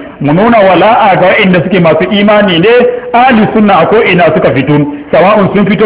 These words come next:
cikin kungiyar mu ko ba sa fito cikin kungiyar mu, inda ahli sunna ne, mu so su, mu kaunace su, mu ji muna kaunar su. Annabi Muhammad sallallahu alaihi wa sallama ya gaya muna hadisai da yawa, hadarin kiyayya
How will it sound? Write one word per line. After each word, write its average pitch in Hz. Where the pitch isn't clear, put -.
cikin 208
kungiyar 220
mu 208
ko 247
ba 262
sa 190
fito 185
cikin 185
kungiyar 180
mu, 175
inda 180
ahli 196
sunna 175
ne, 139
mu 160
so 240
su, 247
mu 190
kaunace 190
su, 156
mu 190
ji 180
muna 254
kaunar 180
su. 160
Annabi 226
Muhammad 208
sallallahu 196
alaihi 196
wa 170
sallama 190
ya 214
gaya 254
muna 214
hadisai 180
da 185
yawa, 175
hadarin 233
kiyayya 202